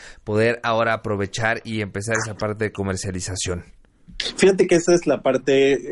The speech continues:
Speaker 2: eh, esa es una de las partes del plan que a mí me
Speaker 1: Ujú.
Speaker 2: cuesta un poquito más de trabajo.
Speaker 1: Ok.
Speaker 2: Mira, eh, la realidad de las cosas es que a las petroleras les ha costado bastante este tema de la transición energética,
Speaker 1: Ujú.
Speaker 2: porque son modelos de negocio muy distintos. Producir,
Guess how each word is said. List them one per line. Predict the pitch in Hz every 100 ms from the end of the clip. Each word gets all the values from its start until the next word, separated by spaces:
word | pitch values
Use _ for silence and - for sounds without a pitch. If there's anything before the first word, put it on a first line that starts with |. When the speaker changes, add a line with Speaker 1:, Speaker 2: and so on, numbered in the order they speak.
| 120
Speaker 2:
eh, | - 131 143
esa | 165 135
es | 139 -
una | 151 135
de | 113
las | 104
partes | - 117 107 113
del | 107 95
plan | 101 101 113 131 -
que | 104
a |
mí | 104
me | 107
Speaker 1:
Ujú. | 117
Speaker 2:
cuesta | 107 - 110
un |
poquito | 104 95 - -
más | 101 95
de | 98
trabajo. | 92 87 90 101
Speaker 1:
Ok. | 90 92
Speaker 2:
Mira, | 123 107 85 - - - - -
eh, | 117 110 113 113 120
la | 135 120
realidad | 123 123 120 135
de | 143
las | 127 -
cosas | - 117 123 117
es | 113
que | -
a | 113
las | 107 -
petroleras | 113 95 98 98 104 110 113 117 -
les | 107 98
ha | 110 -
costado | 110 - 113 110 110 110 110 113 _
bastante | - 95 92 107 107 110 113
este | 95 101
tema | - 95 95
de | 92
la | 87
transición | 87 90 87 90 - 95 95
energética, | 95 92 120 101 101 107 120 - - - 107
Speaker 1:
Ujú. | 113
Speaker 2:
porque | -
son | - 151
modelos | 151 147 143
de | 131
negocio | 123 120 120 120
muy | 117 110
distintos. | 107 - 92 92 71
Producir, | 104 107 107 - 120 120